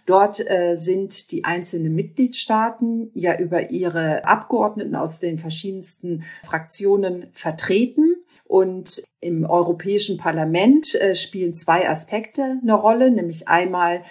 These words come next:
zu welcher Fraktion die Abgeordneten gehören und natürlich auch, aus welchem Heimatland sie kommen. Und man kann da eine grobe, in der groben Tendenz, äh, sagen,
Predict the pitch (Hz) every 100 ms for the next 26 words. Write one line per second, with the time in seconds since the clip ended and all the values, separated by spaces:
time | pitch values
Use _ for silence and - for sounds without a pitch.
0 | - - - 170 170 175 160 160 - 160
1 | 160 - 202 220 254 339 - _ _ _
2 | 247 247 - 226 - 226 214 220 226 208
3 | 202 185 202 208 220 - 190 196 175 202
4 | 180 170 175 175 - 185 160 175 170 180
5 | 160 151 165 156 139 143 127 147 - -
6 | - 247 - - - - 170 180 - 202
7 | 214 214 202 - 180 165 185 220 214 214
8 | - 185 175 170 208 214 - 180 160 165
9 | 262 339 - - 233 226 214 202 208 220
10 | 233 240